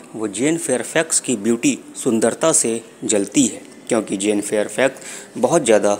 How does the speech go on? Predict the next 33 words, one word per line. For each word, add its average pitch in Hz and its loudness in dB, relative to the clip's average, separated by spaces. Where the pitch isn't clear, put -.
सुंदर 117 0
थी। 104 -8
लेकिन 180 2
कहानी 180 0
में 117 2
सब - 0
कुछ - -2
ठीक 214 -2
चल 139 4
रहा 117 -2
था। - -8
तभी 117 0
Emma 131 2
clear 220 4
करती - -2
है 127 4
कि 127 -2
frank 160 -2
is 113 2
not 123 0
a 117 2
good 165 2
partner 107 0
for 113 4
me, 110 0
कि 117 2
जो 107 4
Frank 107 -2
Churchill 131 0
है 127 -2
वो 117 0
मेरे 117 0
लिए 107 0